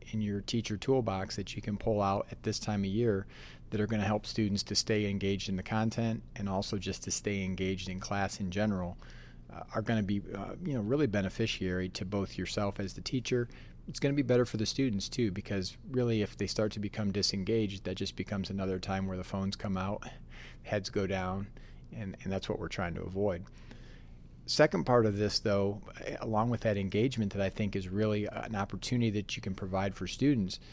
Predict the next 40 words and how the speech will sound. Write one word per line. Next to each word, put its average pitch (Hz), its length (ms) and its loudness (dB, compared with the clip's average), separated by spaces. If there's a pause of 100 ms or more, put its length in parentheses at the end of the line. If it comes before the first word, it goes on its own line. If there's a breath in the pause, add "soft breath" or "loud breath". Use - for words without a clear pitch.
(420 loud breath)
is 107 160 0
you're 104 140 2
opening 143 440 4
up, 120 260 2 (220)
by 110 120 2
giving 120 280 2
them 107 240 4
access 110 400 0
to - 160 -4
these 98 220 0
tools 113 340 0
with 107 140 -6
GarageBand, 92 640 0
you're 98 180 0
opening 113 340 0
up 107 160 -2
some 101 160 0
opportunities 98 680 -2
for - 160 -8
creativity 90 800 -4
as - 160 -8
well. 82 300 -4 (360)
And 101 100 -4
that's 101 220 -2
as 104 180 -2
we 107 80 0
start 104 280 2
to - 60 -6
get 101 140 0
into 101 200 0
some 101 200 0
content 101 480 0
areas 98 500 0
and 92 100 -4
some 98 140 -2
different 92 300 -4
things 98 240 -2
that - 120 -4
we'll 95 120 -4
discuss. 92 640 -2